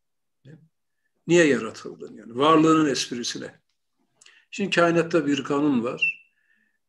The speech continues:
Eşyaya gayesi için itibar ve iltifat edilir. Bu bir kanun.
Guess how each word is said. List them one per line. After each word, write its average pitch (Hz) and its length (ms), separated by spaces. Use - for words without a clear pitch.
Eşyaya 147 720
gayesi 143 840
için 143 240
itibar 139 640
ve 123 80
iltifat 120 460
edilir. 110 300
Bu 160 120
bir 151 180
kanun. 127 460